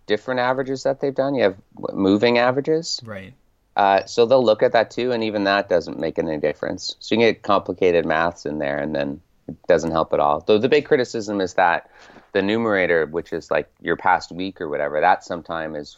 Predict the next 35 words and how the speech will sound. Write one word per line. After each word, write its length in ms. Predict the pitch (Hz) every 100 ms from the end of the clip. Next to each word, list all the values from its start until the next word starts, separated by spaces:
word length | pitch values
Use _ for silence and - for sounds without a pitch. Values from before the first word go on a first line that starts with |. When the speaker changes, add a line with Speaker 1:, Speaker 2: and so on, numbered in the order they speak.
| -
Speaker 1:
fold-, 300 | 80 80 -
that's 220 | 87 -
somehow 320 | 95 85 80
folded 400 | 76 85 78 76
into 260 | 76 73 -
the 140 | 71
denominator. 840 | 71 69 67 67 73 67 65 65 69 _ _ _ _ _ _ -
Like, 120 | 69 _ _ _
that, 200 | 73 -
so 140 | - 76
you 40 |
can't, 280 | - 82 -
you 180 | 71 -
shouldn't 260 | - 80 62
use 140 | 69
that. 260 | 71 69 65
But 200 | 80 - _ -
I, 120 | 52 - -
I, 280 | - - 87
I 120 | 107 110
don't 120 | 113
know 180 | 101 92
the, 220 | 90 78
the, 180 | 87 78 -
the 80 | 87
math 300 | 78 78 80
criticisms 680 | - 76 71 76 71 69 69
on 160 | 71 71
that. 240 | 67 - -
The 180 | 80 80
basic 640 | 87 - 117 123 120 - 95
thing 200 | 107 90
is 180 | 85
it's 180 | 80 -
not, 260 | 87 82